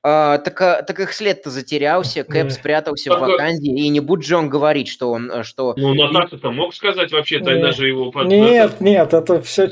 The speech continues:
Speaker 1: Я
Speaker 2: чисто.
Speaker 1: думаю, что когда Наташа в конце добудет Квинджет, да, спойлер за
Speaker 2: Мгм.
Speaker 1: забеганием
Speaker 2: Мгм.
Speaker 1: далеко вперёд, я думаю, что когда она Квинджет раздобудет и в
Speaker 2: Да.
Speaker 1: блондинку перекрасится, вот тогда как раз-таки они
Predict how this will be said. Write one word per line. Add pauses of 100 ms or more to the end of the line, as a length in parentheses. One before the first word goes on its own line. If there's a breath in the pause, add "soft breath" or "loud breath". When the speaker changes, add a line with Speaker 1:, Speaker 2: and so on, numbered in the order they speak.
Speaker 1:
Я
Speaker 2:
чисто.
Speaker 1:
думаю,
что
когда
Наташа
в
конце
добудет
Квинджет,
да,
спойлер
за
Speaker 2:
Мгм.
Speaker 1:
забеганием
Speaker 2:
Мгм.
Speaker 1:
далеко
вперёд,
я
думаю,
что
когда
она
Квинджет
раздобудет (300 loud breath)
и
в
Speaker 2:
Да.
Speaker 1:
блондинку
перекрасится,
вот
тогда
как
раз-таки
они